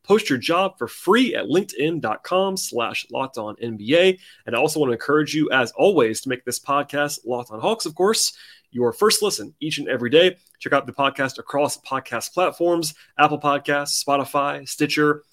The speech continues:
Google Play, TuneIn Radio, Odyssey app, and more on the audio side. And then, of course, we are also on YouTube if you'd like to watch us on video.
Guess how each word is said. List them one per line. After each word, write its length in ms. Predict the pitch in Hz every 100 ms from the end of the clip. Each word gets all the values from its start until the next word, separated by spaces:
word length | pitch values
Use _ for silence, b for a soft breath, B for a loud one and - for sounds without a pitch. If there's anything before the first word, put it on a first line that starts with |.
| _ -
Google 240 | 135 123
Play, 440 | - 185 185 180
TuneIn 360 | 175 - 135 120
Radio, 440 | 160 165 160 156 -
Odyssey 380 | 139 147 147 123
app, 260 | 135 135 -
and 180 | 120 113
more 220 | 139 151
on 80 | 120
the 80 | 123
audio 220 | 139 139
side. 320 | - 139 131
And 80 | 127
then, 80 | 123
of 100 | -
course, 300 | 180 180 -
we 80 | 131
are 100 | 127
also 300 | 143 135 107
on 100 | 107
YouTube 480 | 151 185 170 160
if 280 | 151 - _
you'd 120 | 110
like 120 | 120 113
to 60 |
watch 220 | 113 127
us 100 | 127 -
on 260 | 110 104
video. 420 | 110 180 180 185